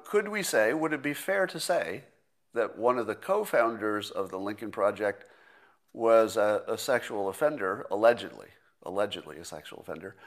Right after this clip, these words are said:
Would it be fair to say that all the rest of them are also alleged sexual offenders? Because if one prominent member is, and remember, he was a co-founder. He wasn't just somebody who says, "Hey, I'm associated with you."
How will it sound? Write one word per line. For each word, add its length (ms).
Would 160
it 60
be 100
fair 240
to 100
say 220
that 260
all 220
the 100
rest 320
of 100
them 280
are 200
also 480
alleged 500
sexual 440
offenders? 560
Because 320
if 200
one 420
prominent 580
member 340
is, 180
and 120
remember, 300
he 60
was 120
a 60
co-founder. 680
He 80
wasn't 360
just 180
somebody 320
who 100
says, 320
"Hey, 300
I'm 200
associated 520
with 140
you." 160